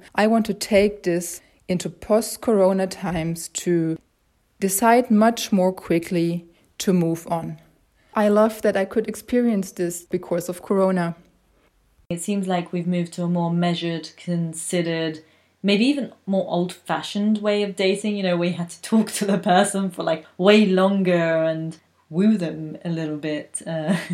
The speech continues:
Speaker 2: <laughs> and get to know them more rather than, like, doing the physical thing first.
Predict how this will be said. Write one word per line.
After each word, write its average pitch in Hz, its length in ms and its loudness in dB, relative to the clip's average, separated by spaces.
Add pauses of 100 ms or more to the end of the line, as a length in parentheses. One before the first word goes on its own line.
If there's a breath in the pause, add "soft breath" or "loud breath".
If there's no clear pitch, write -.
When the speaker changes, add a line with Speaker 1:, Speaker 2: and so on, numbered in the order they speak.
(140)
Speaker 2:
<laughs> - 300 -14
and 170 160 -2
get 170 180 -4
to 180 80 -6
know 170 200 0
them 170 160 -2
more 160 840 -4 (180)
rather 170 300 0
than, 156 260 -4
like, 156 300 -8
doing 175 220 0
the 160 60 -8
physical 160 460 -4
thing 156 600 -10
first. - 920 -4